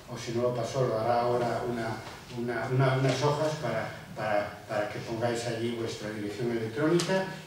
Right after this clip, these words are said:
y os informemos a través de nuestras listas, de nuestras actividades que tienen que ver con este tema del papel de la mujer en la historiografía global con otros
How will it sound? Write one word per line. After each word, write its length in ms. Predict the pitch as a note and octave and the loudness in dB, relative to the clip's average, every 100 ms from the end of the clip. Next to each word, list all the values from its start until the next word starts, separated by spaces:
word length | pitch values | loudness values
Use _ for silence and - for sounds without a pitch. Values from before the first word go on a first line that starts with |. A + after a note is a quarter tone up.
| - | -8
y 300 | A2+ A2 G#2+ | -6 -4 -4
os 160 | G#2 A2 | -4 -6
informemos 480 | G#2+ A2 B2 B2+ B2+ | -6 -2 0 0 0
a 100 | - | -4
través 240 | A2 A2+ | -4 -4
de 80 | A2 | -4
nuestras 360 | G#2+ - A2 G2+ | -6 -6 -8 -6
listas, 300 | B2 - G2+ | -6 -6 -6
de 80 | G2+ | -6
nuestras 300 | G2 - - - | -8 -8 -12 -12
actividades 720 | C3 B2+ B2+ C3 C#3+ D3 D#3 - - - - - - - - - | -10 -4 2 4 6 6 4 0 -4 -8 -10 -12 -12 -10 -10 -10
que 80 | - | -4
tienen 300 | B2+ B2+ B2 | 2 2 2
que 80 | A#2+ | 4
ver 240 | C3 C3 | 4 2
con 120 | A2+ A#2 | 2 0
este 340 | A2+ - A2 | -2 -4 -4
tema 320 | - C#3+ D#3 F3 - - - - - - - - G#2+ | 0 4 4 4 0 -8 -10 -10 -10 -10 -14 -10 -4
del 280 | A#2 A#2 G#2+ | 0 0 -2
papel 360 | A2 A2 B2+ A#2 | -4 0 0 2
de 80 | |
la 100 | A#2 | 0
mujer 300 | A2+ - C3 | 0 0 2
en 80 | A2 | 2
la 60 | G#2 | 0
historiografía 720 | - G2+ G2 G2+ G2+ C3+ C3+ | -4 -6 -4 -4 -4 2 4
global 480 | B2+ B2+ C3 C3 C3 | 6 6 8 6 2
con 140 | - | 2
otros 360 | A#2 B2+ - | 0 0 -2